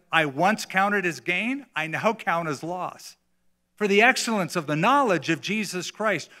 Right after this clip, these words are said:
whom I have suffered the loss of all things, and count them as rubbish, that I might gain him," gain Christ. So his boast was in the Lord. He is boasting,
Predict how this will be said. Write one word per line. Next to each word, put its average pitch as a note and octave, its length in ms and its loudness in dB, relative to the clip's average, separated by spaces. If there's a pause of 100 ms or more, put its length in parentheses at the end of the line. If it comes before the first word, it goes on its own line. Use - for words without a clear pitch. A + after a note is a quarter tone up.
whom A#3 160 2
I A3+ 120 6
have G3+ 100 2
suffered C4 420 2
the F#3+ 80 6
loss G#3+ 440 6
of F#3+ 100 0
all F#3+ 180 2
things, F#3+ 420 -2 (220)
and F#3 240 0
count A#3+ 300 2
them G#3+ 160 -2
as C#3+ 160 -4
rubbish, D#3+ 480 2 (200)
that F3 140 0
I F3+ 140 4
might E3 360 0 (760)
gain F3 380 4
him," C3+ 640 0 (680)
gain D#3 260 2
Christ. A2 500 -8 (720)
So D#3+ 140 -6
his D#3 220 -2
boast G#3 400 2
was D3+ 200 -6
in E3 200 -6
the D3+ 80 -4
Lord. D3 260 -4
He G#3 160 0
is G#3+ 180 -2
boasting, G3 480 -2